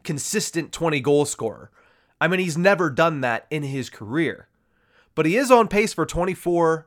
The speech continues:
to twenty-five goals this season. If you do the pacing right now, it's twenty-four point eight goals for Brock McGinn. Say what you will about his contract, that would work mighty fine for this season.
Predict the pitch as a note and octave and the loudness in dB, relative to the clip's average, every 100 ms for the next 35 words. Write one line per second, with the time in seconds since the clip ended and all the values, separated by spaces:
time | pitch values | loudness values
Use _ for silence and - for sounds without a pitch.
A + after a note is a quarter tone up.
0 | _ D#3 - F#3 G3+ - D#3 E3 D#3+ A#2+ | _ -12 -6 -4 -4 -2 2 2 0 0
1 | C#3+ D#3+ A2+ G#2 A2 A2 - _ _ _ | 0 0 -4 -10 -10 -14 -18 _ _ _
2 | _ A#2 B2 G3+ G#3+ G3+ F#3 F3+ F3+ F3 | _ -16 -6 0 0 2 0 0 0 0
3 | D#3+ D#3+ D#3 - - F3 G#3+ - F3+ F#3+ | 0 0 0 -4 -6 -4 -4 -2 0 0
4 | F#3 F3+ - - D#3 - C3 C#3+ A#2 - | 0 -4 -4 -6 -6 -6 0 2 2 -2
5 | - _ _ _ _ D#3+ - C3 C#3 B2+ | -14 _ _ _ _ -2 2 4 4 2
6 | A2+ A#2 A2+ - _ _ _ _ _ _ | -6 -4 -4 -8 _ _ _ _ _ _
7 | _ _ _ _ _ _ _ _ - G#3 | _ _ _ _ _ _ _ _ -2 2
8 | A3+ - G#3 G#3 G3+ F3+ D3+ F3+ G#3 G#3+ | 2 2 4 6 6 4 2 2 2 4
9 | C3 G#2 - _ _ _ _ - G#2 F#3+ | -2 -2 -6 _ _ _ _ -16 0 4
10 | F3 - - _ _ _ _ - C#3 B2+ | 4 -2 -20 _ _ _ _ -2 -2 0
11 | A#2 D3+ D3 - B2 G2+ G#2 B2+ G3 F#3 | 0 0 0 -10 -16 -12 -2 0 0 2
12 | F3+ A#2+ G2 G#2 B2 C3 - G#2+ - | 2 2 0 -8 -6 -4 -6 -10 -12